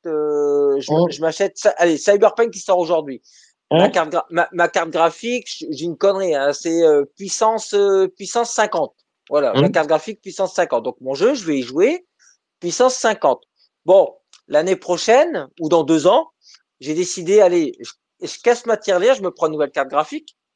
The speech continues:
Speaker 1: puissance quatre-vingt-dix. Donc il va pouvoir me proposer du cent vingt F P S, du neuf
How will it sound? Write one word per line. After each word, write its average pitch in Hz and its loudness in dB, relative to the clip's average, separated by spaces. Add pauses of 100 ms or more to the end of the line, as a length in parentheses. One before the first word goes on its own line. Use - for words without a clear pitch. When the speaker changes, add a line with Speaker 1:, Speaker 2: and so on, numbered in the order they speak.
(120)
Speaker 1:
puissance 269 0
quatre-vingt-dix. 233 0
Donc 170 2
il 147 -4
va 151 2
pouvoir 156 2
me 156 -6
proposer 156 -2
du 147 -6
cent 151 -2
vingt 135 -2
F - -18
P 123 -10
S, 214 4
du 160 -4
neuf 165 0